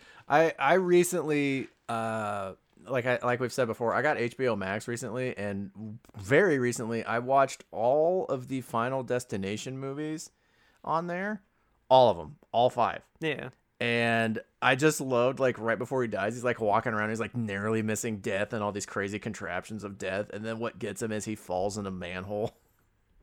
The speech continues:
Speaker 2: Yeah. <laughs> I thought that was, I, I love that. Like, that was just a great way to start the movie, was, like, um, just showing the guy, like, down on his luck and just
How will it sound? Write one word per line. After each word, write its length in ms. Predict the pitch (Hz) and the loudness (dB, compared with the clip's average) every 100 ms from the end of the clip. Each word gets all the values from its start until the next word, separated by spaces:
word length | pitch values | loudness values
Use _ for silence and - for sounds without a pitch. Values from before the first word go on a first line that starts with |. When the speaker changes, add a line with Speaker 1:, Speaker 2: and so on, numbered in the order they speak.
| - _ | -20 _
Speaker 2:
Yeah. 180 | 175 170 - - - - - | -4 -4 -4 -12 -20 -20 -20
<laughs> 480 | _ - 277 294 - | _ -14 -12 -12 -6
I 100 | - | -4
thought 180 | 160 151 | 0 0
that 80 | 131 | 0
was, 220 | 120 - _ - | -4 -10 _ -2
I, 160 | 135 131 - 143 | -2 -2 -6 0
I 140 | 143 | 2
love 260 | 123 113 - | 2 -6 -4
that. 280 | 117 117 151 | -6 -4 0
Like, 240 | 147 - - - - | 0 -2 -20 -18 -2
that 100 | 339 | 0
was 120 | 392 | 0
just 180 | 349 - | -2 -2
a 60 | |
great 320 | - 180 185 143 | -4 -2 -2 -2
way 160 | 170 | -2
to 80 | 143 | -2
start 480 | - - 139 131 - | -6 -4 -2 -2 -4
the 80 | 120 | -10
movie, 460 | 113 117 113 113 | -8 -8 -8 -10
was, 320 | 107 117 110 120 | -6 -8 -8 -6
like, 400 | 117 113 - - _ _ _ _ - | -6 -6 -10 -20 _ _ _ _ -2
um, 540 | 131 120 110 110 107 _ _ _ _ _ - - | 2 2 0 -4 -14 _ _ _ _ _ -20 -10
just 300 | 147 123 - | -8 -8 -8
showing 380 | - 160 151 139 | -2 0 0 -2
the 60 | |
guy, 320 | 135 135 127 127 | -2 0 0 0
like, 460 | 120 120 123 - - | -2 -4 -6 -12 -20
down 260 | 131 139 143 | -6 -2 -2
on 40 | 135 | -2
his 160 | 120 | -6
luck 300 | 120 120 123 _ _ - | -4 -2 -4 _ _ -8
and 480 | 127 123 123 123 - | -4 -4 -6 -10 -10
just 280 | 131 - | -12 -12